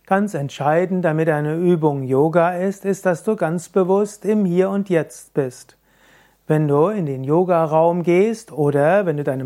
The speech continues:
Yogamatte ausrollst, dann nimm dir einfach vor, jetzt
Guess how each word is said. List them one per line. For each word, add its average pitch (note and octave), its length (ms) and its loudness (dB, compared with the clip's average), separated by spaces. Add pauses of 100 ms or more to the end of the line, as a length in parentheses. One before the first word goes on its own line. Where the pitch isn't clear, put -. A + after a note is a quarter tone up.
Yogamatte D3 840 0
ausrollst, F3 800 -2 (320)
dann G3+ 140 2
nimm A#3+ 180 0
dir A#3 160 2
einfach G#3+ 420 -2
vor, A3+ 460 -2 (800)
jetzt D#3 720 -4